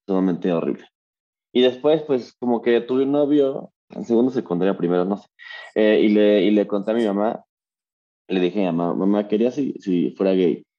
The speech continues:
Y mi mamá como de, "Nada, te quería como siempre", o típica respuesta.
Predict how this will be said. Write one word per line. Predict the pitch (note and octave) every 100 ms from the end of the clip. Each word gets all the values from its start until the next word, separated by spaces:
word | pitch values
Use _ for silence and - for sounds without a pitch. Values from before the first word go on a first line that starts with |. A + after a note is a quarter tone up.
| _
Y | -
mi | F2+
mamá | F#2 G2
como | G#2+ A2
de, | A2+
"Nada, | F2+ F2 E2 D#3+
te | -
quería | - B2 A#2+ A2
como | G#2+ G#2+ G2
siempre", | G2+ F#2 E2+ F#2+ D#2 A#1
o |
típica | - - - G2+ G#2
respuesta. | - - -